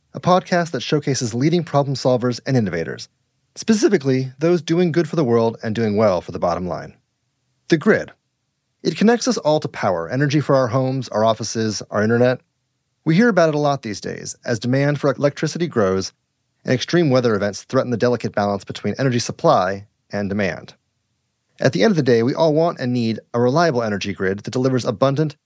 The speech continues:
and affordable power to us all. And increasingly, it'll be important that the energy we get comes from renewable sources that help ensure a clean and healthy environment. Well, today we'll be speaking with Cisco DeVries, the C E O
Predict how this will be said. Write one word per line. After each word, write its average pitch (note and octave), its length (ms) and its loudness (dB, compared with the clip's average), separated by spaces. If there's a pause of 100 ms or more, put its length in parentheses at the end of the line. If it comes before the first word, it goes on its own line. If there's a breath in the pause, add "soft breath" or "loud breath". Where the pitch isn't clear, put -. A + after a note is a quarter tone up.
(160)
and - 120 0
affordable D3+ 360 2
power G#2+ 280 0
to G2+ 180 -4
us F#2+ 140 -4
all. F#2 320 -2 (400)
And - 100 0
increasingly, D3+ 560 2
it'll B2 160 0
be B2 80 2
important B2 400 0
that A2+ 100 0
the G#2+ 120 -6
energy A#2 320 0
we A2 160 0
get - 260 2 (300)
comes F3+ 200 0
from F3 120 0
renewable E3+ 340 2
sources - 400 -4
that G#2 140 -6
help A#2+ 180 -2
ensure A#2 260 0
a A2+ 60 0
clean C3+ 320 0
and A#2 80 -2
healthy A2 240 0
environment. G2 480 -4 (960)
Well, - 80 -2
today G3 260 4
we'll D3 120 0
be D3 80 0
speaking F3+ 260 -4
with E3+ 120 0
Cisco D3 300 0
DeVries, G2 520 -4
the - 80 -6
C G#3 340 2
E C3 60 6
O A#2+ 180 2